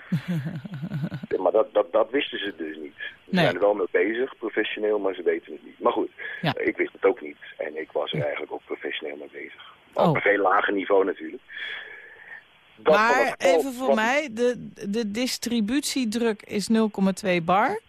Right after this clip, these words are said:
Speaker 1: Dus dat is zeg maar de, eh,
Speaker 2: Dat is
Speaker 1: de
Speaker 2: laag.
Speaker 1: snelheid waarmee dat gas uit je gaspitje komt.
Speaker 2: Nou, dat is de druk waarmee dat hij in die leiding staat, zeg maar.
Speaker 1: Oh.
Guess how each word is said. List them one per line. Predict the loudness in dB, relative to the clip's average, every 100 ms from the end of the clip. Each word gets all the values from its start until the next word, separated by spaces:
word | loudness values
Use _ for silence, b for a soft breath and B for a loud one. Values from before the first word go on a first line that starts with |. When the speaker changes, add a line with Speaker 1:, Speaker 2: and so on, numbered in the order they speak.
| b b b b b b 0
Speaker 1:
Dus | 2
dat | 4 2 4
is | -2 0
zeg | -2 0
maar | 2 4 2
de, | 2 4 6 4 4 0
eh, | -2 0 2 4
Speaker 2:
Dat | 4 2
is |
Speaker 1:
de | 2
Speaker 2:
laag. | 4
Speaker 1:
snelheid | 6 4 4 2 2 0 -2 -6
waarmee | 0 2 2 2 0 -2 -4
dat | 0 -2 -2
gas | -2 0 0 -2
uit | 0 0
je | 0
gaspitje | 0 0 0 -4 -4 -6
komt. | -4 -2 -4 -8 _ _ _ _
Speaker 2:
Nou, | 0 2
dat | 2
is | 0
de | -6
druk | 0 2
waarmee | 4 2 4 2
dat | 0
hij | -2
in | -6 -4
die | 2
leiding | 2 2 -2
staat, | -4 -4 -4
zeg | -6 -10
maar. | -10 -18 -20 -20 -6
Speaker 1:
Oh. | -6